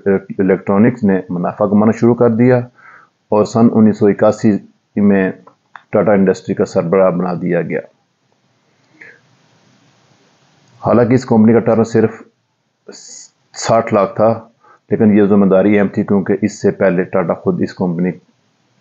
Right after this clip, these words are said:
के कामकाज में बराह रास्त देखते थे। सन दो हज़ार नौ में दिल्ली ऑटो एक्स-, एक्सपो में उन्होंने आम लोगों की कार नैनो की नुमाइश की, जो एक लाख रुपए की कीमत में दस्तयाब थी।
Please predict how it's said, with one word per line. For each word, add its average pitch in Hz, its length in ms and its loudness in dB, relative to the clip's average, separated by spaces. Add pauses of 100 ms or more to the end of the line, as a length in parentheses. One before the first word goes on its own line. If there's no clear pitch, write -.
(160)
के 95 120 0
कामकाज 90 420 -2
में 90 160 0
बराह 85 160 0
रास्त 90 200 -2
देखते 82 300 -8
थे। 87 160 -16 (1400)
सन 135 320 2
दो 113 180 2
हज़ार 101 580 0
नौ 110 260 2
में 104 360 2
दिल्ली 110 440 2
ऑटो 110 300 0
एक्स-, - 240 -6 (260)
एक्सपो 113 340 -2
में 92 280 0 (540)
उन्होंने 123 320 4 (160)
आम 131 320 2 (380)
लोगों 113 600 4 (420)
की 120 140 2
कार 104 340 0 (260)
नैनो 113 420 4
की 110 140 -2
नुमाइश 98 480 -2
की, 107 300 -2
जो 101 360 -4
एक 101 220 2
लाख 98 280 0
रुपए 98 380 0
की 95 180 -4
कीमत 90 400 -4
में 101 140 -2
दस्तयाब - 440 -6
थी। - 200 -16